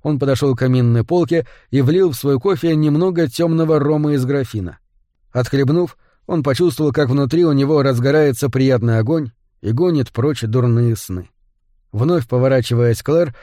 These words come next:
он мельком увидел за окном гавань. Лунный свет играл на боках подводной лодки, и казалось, что у нее выросли темные клыки. «А не рановато?»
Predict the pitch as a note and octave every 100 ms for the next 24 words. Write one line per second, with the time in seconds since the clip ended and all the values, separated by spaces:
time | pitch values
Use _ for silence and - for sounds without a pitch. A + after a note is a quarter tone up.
0 | - - _ C#3+ E3 F#3+ E3 D#3+ D#3 E3
1 | E3+ E3 C#3+ A#2 C#3 B2+ D3+ D3 B2 A#2+
2 | G2 F#2 - _ _ _ - G#2+ C#3 B2+
3 | A#2+ A2+ C#3 D3 A#2 A#2+ D#3 C#3 C3 B2+
4 | B2+ C#3+ A2 B2+ B2+ C3 C#3 D3 C#3+ -
5 | G2 - _ _ - G2 A#2 C#3 C#3+ C3
6 | - _ _ _ - - A#2+ B2 C#3+ C#3
7 | G2+ D3 C#3 A#2+ B2+ A#2+ - C3 A2+ A#2+
8 | A#2 B2 A2+ F#2 - _ _ _ _ _
9 | _ _ - E3+ F3 F3 F3+ F3+ G3 -